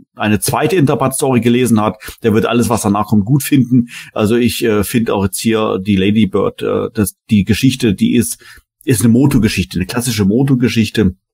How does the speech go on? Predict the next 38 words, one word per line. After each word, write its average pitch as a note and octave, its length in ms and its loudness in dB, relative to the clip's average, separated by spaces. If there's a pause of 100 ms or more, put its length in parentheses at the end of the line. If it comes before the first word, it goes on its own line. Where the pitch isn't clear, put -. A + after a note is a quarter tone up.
(300)
Aber F#2+ 380 0 (180)
man F#2+ 140 2
hat F#2 120 2
zumindest G2+ 360 2
mal F#2 120 2
hier F#2+ 220 2
mehr F#2+ 300 2
wie G2 100 2
zwei - 240 -2
Panels G2 400 -2
Zeit, G#2+ 260 -8
sie G2 140 -2
zu - 140 -4
erzählen G#2+ 520 2
und, F#2+ 320 2 (280)
äh, F#2+ 340 2 (160)
mal G2 420 -2
auf G2 200 -2
den - 80 -12
Punkt G3 240 4
zu E3+ 100 2
bringen C3+ 280 4
und A#2 240 2
auch A2+ 80 0
ein G2 60 2
bisschen A#2+ 220 2
was G2 160 0
rüberzubringen. A#2 640 2 (160)
Wie A2 100 0
gesagt, G#2 220 2
auch F#2+ 160 -2
wenn G#2+ 100 4
sie G2+ 100 0
vielleicht G2 200 -2
relativ G2 400 -2
einfach G#2+ 340 -2
gestrickt - 400 -4
ist. - 380 -4